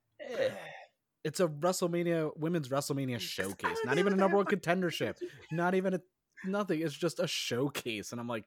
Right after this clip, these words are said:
Speaker 2: that is the most bullshit, <laughs> like, disrespectful way to title the match, Women's Showcase. It's
Speaker 3: I
Speaker 2: like
Speaker 3: think they, whoever wins this should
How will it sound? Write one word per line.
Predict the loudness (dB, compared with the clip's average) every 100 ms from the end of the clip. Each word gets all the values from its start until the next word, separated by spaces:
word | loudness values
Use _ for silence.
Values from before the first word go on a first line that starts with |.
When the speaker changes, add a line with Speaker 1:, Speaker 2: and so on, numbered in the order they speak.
| _ -20 -18 -8
Speaker 2:
that | 0 2 2
is | 0 -2 -8 _ _ _ _ _ -8
the | -6
most | -2 -2 -2 -6 -14 -16
bullshit, | -8 -6 -4 0 2 0 -4 -12 -10 -4
<laughs> | -2 0
like, | 2 0 -2
disrespectful | -6 -6 -8 -6 -8 -2 -2
way | 0 -2
to | -4
title | -8 -8 -8 -8
the | -10
match, | -10 -10 -12 -14 _ _ -14
Women's | -12 -10 -12
Showcase. | -12 -14 -16 -20 -20 -20 -20
It's | -16
Speaker 3:
I |
Speaker 2:
like | -10
Speaker 3:
think | -8 -6
they, | -6 -6
whoever | -6 -6 -6
wins | -6 -6 -8
this | -10 -10
should | -8